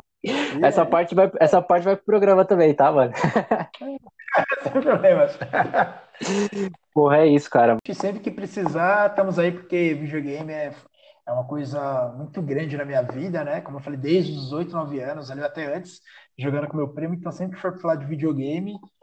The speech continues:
Speaker 2: eu tô dentro. E assim que passar a pandemia, vem aqui pra casa pra gente fazer aquelas sessões que sempre fazia de fifa, N B A, cervejinha, que é isso.
Speaker 1: É isso. Valeu, meu querido.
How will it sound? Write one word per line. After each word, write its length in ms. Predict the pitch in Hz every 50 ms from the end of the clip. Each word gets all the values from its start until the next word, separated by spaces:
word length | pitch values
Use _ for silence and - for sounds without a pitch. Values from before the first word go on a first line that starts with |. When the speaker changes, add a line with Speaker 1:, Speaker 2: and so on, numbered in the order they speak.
| - _ 147
Speaker 2:
eu 100 | 147 -
tô 100 | 214 220
dentro. 280 | 208 185 - 185 196
E 40 | 226
assim 300 | 220 214 220 - 254 262
que 140 | 254 - -
passar 240 | - - - - 214
a 60 | 208
pandemia, 680 | 208 214 202 190 190 180 170 170 175 202 214 226 226 214 _ _ _ _ _ _ _ _ _ _
vem 220 | 127 147 180 196
aqui 160 | 190 190 190
pra 200 | 170 180 175 160
casa 500 | - 156 160 170 180 185 185 180 160 143
pra 100 | - 170
gente 120 | 156 - -
fazer 200 | 165 151 143 156
aquelas 260 | 151 151 151 147 -
sessões 380 | - 151 131 - 156 156 151
que 80 | - -
sempre 160 | - 160 - -
fazia 200 | - 120 147 127
de 100 | 120 -
fifa, 480 | - - 143 156 170 165 - - 147
N 140 | 143 147 139
B 580 | 127 131 131 131 139 156 170 170 165 160 156 -
A, 60 | _ _ _ _ _ _ _
cervejinha, 960 | _ - 156 147 139 156 143 135 117 135 160 175 202 214 208 202 196 190 - - - _ _ _ _ _
que 80 | - 190
é 60 | -
isso. 340 | 269 262 - - - - - - - - - - _ _ _ _ _ - - -
Speaker 1:
É 160 | 151 143 131
isso. 320 | 131 127 123 - - - - _ _ _ _ _ _ _ _ _ _
Valeu, 200 | - 147 147 160 165
meu 80 | 165
querido. 440 | 160 185 175 165 156 143 120 127 127